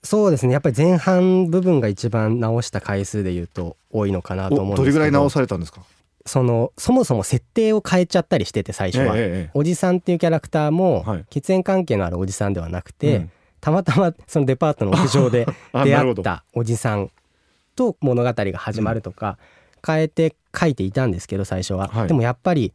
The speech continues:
Speaker 1: 原作が持ってる磁力というか、
Speaker 2: うん。
Speaker 1: こう、ピタンってやっぱり戻ってきちゃうところがあって、
Speaker 2: ええ。
Speaker 1: で、ここはやっぱり変えない方がいいんだなと思って直して、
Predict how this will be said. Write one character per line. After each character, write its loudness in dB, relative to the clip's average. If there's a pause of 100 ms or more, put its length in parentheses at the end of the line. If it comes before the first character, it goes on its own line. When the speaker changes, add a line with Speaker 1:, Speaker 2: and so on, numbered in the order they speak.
(380)
Speaker 1:
原 0
作 -2
が 0
持 0
っ -10
て -10
る -10 (140)
磁 -2
力 -4
と -8
い -8
う -12
か、 -6
Speaker 2:
う 0
ん。 -4 (180)
Speaker 1:
こ -10
う、 -20 (220)
ピ -20
タ 0
ン 0
っ -2
て -6
や -2
っ -20
ぱ -6
り -2
戻 -2
っ -2
て -12
き -12
ち -4
ゃ -2
う -6
と -6
こ -6
ろ -6
が -6
あ -2
っ -6
て、 -6
Speaker 2:
え -2
え。 0
Speaker 1:
で、 2
こ -4
こ -2
は 2
や 2
っ -6
ぱ -2
り -2
変 0
え 2
な 2
い -2
方 -2
が -6 (400)
い 2
い 4
ん 2
だ -4
な -8
と -14
思 -8
っ -14 (180)
て -2 (680)
直 0
し -10
て、 -6